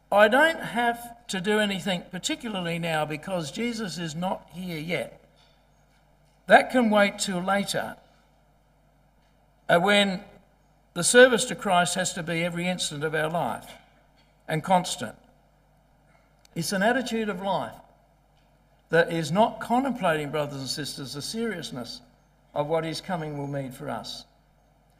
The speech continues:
Now, the smiting of the servants, the eat and drink with the drunken then,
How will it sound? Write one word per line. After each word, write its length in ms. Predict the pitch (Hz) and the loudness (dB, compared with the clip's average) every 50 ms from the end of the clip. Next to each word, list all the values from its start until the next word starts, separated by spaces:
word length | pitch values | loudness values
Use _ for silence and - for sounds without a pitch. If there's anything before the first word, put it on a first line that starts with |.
| _ _ - | _ _ -2
Now, 140 | - 190 190 | 0 0 0
the 80 | 202 | 0
smiting 500 | 185 - 214 254 262 285 294 285 262 240 | -2 -2 0 0 0 2 2 0 0 0
of 120 | 233 202 196 | 0 -2 -4
the 80 | 202 | -6
servants, 760 | - - 247 220 202 170 131 123 117 - - - - - - _ _ - | -4 -2 -2 0 0 -2 -4 -6 -8 -8 -10 -12 -12 -12 -14 _ _ -10
the 200 | - 160 160 - | -8 -8 -6 -4
eat 200 | 190 202 214 - - - | -4 -6 -6 -6 -8 -8
and 160 | 185 180 160 | -6 -6 -6
drink 260 | 156 180 175 180 175 | -4 -6 -6 -6 -6
with 140 | 160 170 160 | -8 -10 -8
the 80 | 160 151 | -8 -8
drunken 460 | 147 170 165 165 165 165 156 127 120 | -4 -4 -4 -4 -6 -8 -10 -10 -10
then, 220 | 117 113 107 110 | -10 -12 -14 -16